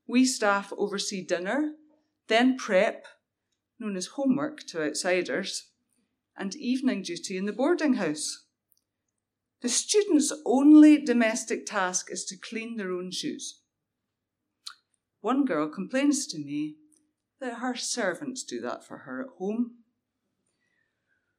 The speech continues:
Whew. The day ends at ten o'clock at night.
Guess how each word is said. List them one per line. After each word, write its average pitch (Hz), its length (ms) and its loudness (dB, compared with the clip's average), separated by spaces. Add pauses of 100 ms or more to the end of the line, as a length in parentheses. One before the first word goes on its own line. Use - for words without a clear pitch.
(340)
Whew. 302 180 4 (1160)
The 147 100 -8
day 208 320 -2
ends 175 300 -4
at - 180 -10
ten 175 240 -8
o'clock 165 460 -12
at - 100 -18
night. - 340 -12